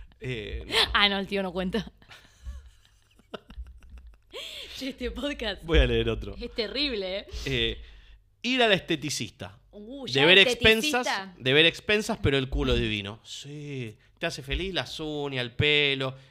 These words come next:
Speaker 1: ir a la barbería, comprarte pilcha, invertir en vos.
Speaker 2: Está bien.
Speaker 1: Está
Speaker 2: Es que,
Speaker 1: bien.
Speaker 2: eh, poner plata en uno es una inversión.
Speaker 1: Sí,
Speaker 2: Yo
Speaker 1: y es todo
Speaker 2: compro
Speaker 1: ganancia.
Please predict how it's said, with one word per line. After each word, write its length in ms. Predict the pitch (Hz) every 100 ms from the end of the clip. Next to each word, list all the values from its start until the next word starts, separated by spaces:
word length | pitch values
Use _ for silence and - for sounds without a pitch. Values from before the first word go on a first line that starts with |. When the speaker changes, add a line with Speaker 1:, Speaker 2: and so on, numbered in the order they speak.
| -
Speaker 1:
ir 140 | 139
a 40 | 135
la 100 | 123
barbería, 1120 | 123 123 131 147 147 143 139 135 131 123 - -
comprarte 540 | - 131 135 131 123 110
pilcha, 600 | 147 147 135 131 127 - _ - - -
invertir 400 | 147 143 135 131
en 100 | 107
vos. 460 | 101 107 107 95 -
Speaker 2:
Está 320 | 180 220 208
bien. 280 | - - 190 175 -
Speaker 1:
Está 280 | 143 254 262
Speaker 2:
Es 40 |
que, 140 | 240 196
Speaker 1:
bien. 360 | 311 262 90 _ -
Speaker 2:
eh, 120 | 196 202
poner 320 | 262 285 339 330
plata 260 | 285 254
en 120 | 226
uno 160 | 247 254
es 160 | 214 202
una 120 | 185
inversión. 600 | 175 175 165 147 143 - _ _ _ _
Speaker 1:
Sí, 260 | - 311 370
Speaker 2:
Yo 300 | 262 302 359 -
Speaker 1:
y 60 |
es 40 | 214
todo 80 | 226
Speaker 2:
compro 220 | 220 226
Speaker 1:
ganancia. 520 | 214 202 131 113 87